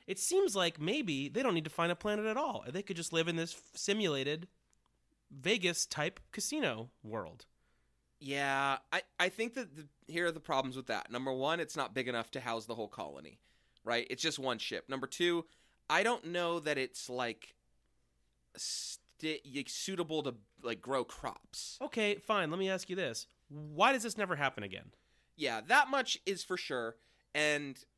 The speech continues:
Speaker 2: I, a lot of Cloud Nine is washed away in the last two se-, as we know, like, we didn't even know about Cloud Nine until, like, fairly
Speaker 1: Till
Speaker 2: recently.
Speaker 1: the fucking hostage episode.
Speaker 2: Right.
Speaker 1: It looked like a bar.
Speaker 2: Mm-hmm.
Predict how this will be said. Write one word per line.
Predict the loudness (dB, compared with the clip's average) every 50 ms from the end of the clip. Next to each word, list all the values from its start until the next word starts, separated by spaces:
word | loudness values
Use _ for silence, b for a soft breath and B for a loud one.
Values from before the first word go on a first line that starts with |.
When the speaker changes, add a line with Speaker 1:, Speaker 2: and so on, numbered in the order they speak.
| _ _
Speaker 2:
I, | -6 -6 -6 _ -20 -20 -20 -8 _
a | 2 2
lot | 4 6 6 6 6 6
of | 4 0 -2
Cloud | -2 0 2 4 4 2 0
Nine | -2 -2 0 0 -2 -2 -4 -6 -8
is | -8 -8 -6
washed | -6 -4 -4 -4 -6 -6 -6
away | -2 0 0 0 0
in | 0
the | -4 -4
last | -2 -4 -4 -4 -8
two | -10 -10
se-, | -8 -8 -8 2 4
as | 4 4 4 2
we | -4 -2
know, | 0 2 2 2
like, | 2 0 -2 -2 -4 -10 b b b b b _
we | -8 -4
didn't | -4 0 0
even | 0 0 0 0 2
know | 2 2 2
about | 2 0 -2 -4 -2
Cloud | 0 0 0 0 -2
Nine | -2 -2 -2 -2
until, | -4 -6 -4 -4 -2
like, | -2 -4 -6 -6 _ _ -20 -20 -20 -14 -6
fairly | 0 2 4 4 4 2 0 -2 -4
Speaker 1:
Till | -2 -4
Speaker 2:
recently. | -4 -4 -4 -2 -4 -2 -2 -2 -4 -2
Speaker 1:
the | -2
fucking | -2 -2 -2 -6 -6 -6
hostage | -8 -8 -4 -4 -4 -4 -4 -6 -8 -6 -4 -4
episode. | -6 -6 -6 -12 -8 -8 -8 -8 -10 -14 -20 _ _ _ _ _ _ _ _ _ _ _ _
Speaker 2:
Right. | -2 0 2 2 2 2 -2 -4
Speaker 1:
It | -4 -6
looked | -6 -6 -2 -2
like | -2 -2
a | -2 -6
bar. | -4 -2 0 2 2 2 0 -2
Speaker 2:
Mm-hmm. | -6 -8 -6 -6 -6 -6 -6